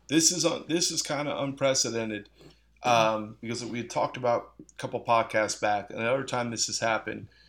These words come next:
Speaker 1: um, when, when people have faced, you know, extreme, you know, legal or, um, accusations or anything of that nature, they were not the main character. Heck, they weren't the main character playing multiple roles. You
Speaker 2: Yeah.
Speaker 1: know, uh,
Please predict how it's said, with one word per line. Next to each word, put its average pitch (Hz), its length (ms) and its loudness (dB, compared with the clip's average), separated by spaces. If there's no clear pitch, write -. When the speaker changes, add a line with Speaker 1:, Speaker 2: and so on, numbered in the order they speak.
Speaker 1:
um, 98 460 -4
when, 107 220 -8
when 107 160 -6
people 113 380 -8
have 104 140 -6
faced, 104 400 -2
you 107 80 -6
know, 104 140 -6
extreme, 110 580 -8
you 110 120 -8
know, 104 340 -4
legal 117 800 -2
or, 104 600 -4
um, 101 480 -6
accusations 113 760 -2
or 107 100 -2
anything 104 260 -6
of 101 100 -4
that 104 240 -2
nature, 104 520 -4
they 120 260 0
were 131 160 -4
not 123 320 0
the 123 80 -6
main 117 320 -2
character. 120 560 -2
Heck, 143 240 2
they 120 100 -2
weren't 135 300 -4
the 120 80 -6
main 120 320 -4
character 127 500 -2
playing 120 300 -4
multiple 113 440 -2
roles. 113 540 -4
You 117 120 -2
Speaker 2:
Yeah. 104 100 4
Speaker 1:
know, 107 220 4
uh, 101 640 2